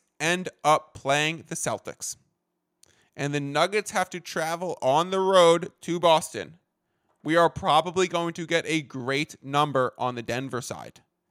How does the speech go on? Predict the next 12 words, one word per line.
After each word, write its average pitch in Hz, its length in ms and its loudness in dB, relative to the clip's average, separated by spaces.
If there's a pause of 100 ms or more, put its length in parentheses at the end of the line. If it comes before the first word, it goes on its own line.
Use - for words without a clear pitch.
(220)
We 139 120 -4
are 139 80 0
probably 175 460 -4
going 185 240 -4
to 190 80 -16
get 165 160 -6
the 170 60 -10
Denver 135 580 -4 (420)
at 151 120 -10
a 151 100 -6
slight 165 520 -4
underdog. 165 480 -2